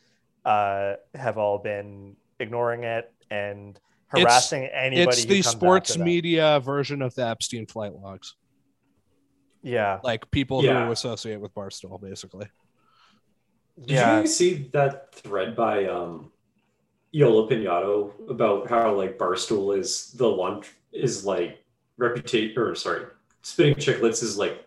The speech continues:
Speaker 3: reputation laundering for Barstool?
Speaker 2: Absolutely.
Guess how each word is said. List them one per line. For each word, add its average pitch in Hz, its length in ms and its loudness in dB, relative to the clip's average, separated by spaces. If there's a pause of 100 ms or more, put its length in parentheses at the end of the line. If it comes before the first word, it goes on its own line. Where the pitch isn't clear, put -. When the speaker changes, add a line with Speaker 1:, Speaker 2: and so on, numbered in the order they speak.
(100)
Speaker 3:
reputation 117 640 -4
laundering 110 540 0
for 107 220 2
Barstool? 107 840 2 (180)
Speaker 2:
Absolutely. 160 600 0